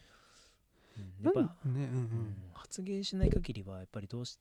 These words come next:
Speaker 1: 絶対にそういうのってなくならないなっていうふうに思ってて、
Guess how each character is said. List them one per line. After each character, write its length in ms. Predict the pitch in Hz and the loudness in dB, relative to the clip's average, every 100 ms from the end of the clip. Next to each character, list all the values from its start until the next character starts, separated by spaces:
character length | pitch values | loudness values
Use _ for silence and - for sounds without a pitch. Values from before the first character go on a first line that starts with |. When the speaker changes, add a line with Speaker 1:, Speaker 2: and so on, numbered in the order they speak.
| _ | _
Speaker 1:
絶 160 | - - | -10 -8
対 160 | 151 151 | -6 -4
に 180 | 151 143 | -4 -4
そ 180 | - 147 | -2 -2
う 60 | |
い 80 | 147 | -2
う 40 | |
の 80 | 104 | -4
っ 20 | |
て 160 | 87 92 | -8 -10
な 100 | 92 | -10
く 140 | - | -8
な 80 | 101 | -6
ら 100 | 101 | -6
な 120 | 98 92 | -6 -6
い 40 | |
な 100 | 82 | -10
っ 60 | 82 | -16
て 100 | - | -16
い 20 | 90 | -16
う 40 | |
ふ 100 | - | -14
う 40 | |
に 140 | 90 87 | -12 -12
思 140 | 90 | -14
っ 40 | 92 | -14
て 140 | - | -18
て、 340 | - 85 85 | -14 -12 -14